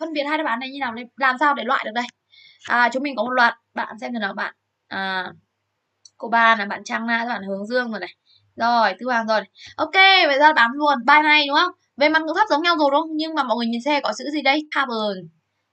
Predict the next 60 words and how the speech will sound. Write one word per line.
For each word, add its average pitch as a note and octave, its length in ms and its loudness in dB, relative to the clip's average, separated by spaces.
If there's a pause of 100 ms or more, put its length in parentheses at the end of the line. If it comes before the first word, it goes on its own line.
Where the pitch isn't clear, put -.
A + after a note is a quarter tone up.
(140)
Đó. F4 640 4 (500)
Vậy C#4 120 -4
carbon E4 360 2
đúng D4 100 0
không? E4+ 120 0
Là D#4+ 140 6
dấu C4+ 220 2
hiệu, E4+ 200 0
là B3+ 120 2
cái A#3+ 120 -8
phó C4 140 -2
từ E4 80 -4
đi D#4 160 -4
kèm C#4 160 4
mẫu D4 220 2
gì C#4 100 -6
các D4 60 0
bạn B3+ 100 -10
nhỉ? G3+ 80 -12 (120)
Desho. G3 280 -4 (960)
Ok - 100 -14 (140)
chưa F#4+ 60 0
cả D4 100 6
nhà? G#3+ 200 4 (440)
Thấy C#4 100 0
chưa? E4 320 8 (680)
Tức A4+ 160 0
là C#4 260 8
nếu B3 240 2
mà F4+ 100 2
không F#4 180 0
có A#3 80 -12
cái B3+ 120 -6
carbon D#4 280 2
này A3+ 100 -2
các A3+ 40 -2
bạn C4 160 0
nhá, C#4 100 -8
nếu B3+ 160 0
không F4 100 -4
có D4 60 -6
cái C#4+ 140 -4
carbon C#4+ 220 0
này A3 140 0
đúng G#3+ 120 -4
không? D4 180 2
Thì C#4+ 140 -2
chúng C4 100 -4
mình C4+ 320 -2 (300)
có - 80 2
thể C4 140 -4
là A3 120 -4
chọn C#4 80 2
đáp C#4 60 -4
án C4 120 4
A C4+ 220 6
cũng - 140 -12
được. C4 220 -2 (640)
Được B3+ 80 -10
chưa? E4+ 220 6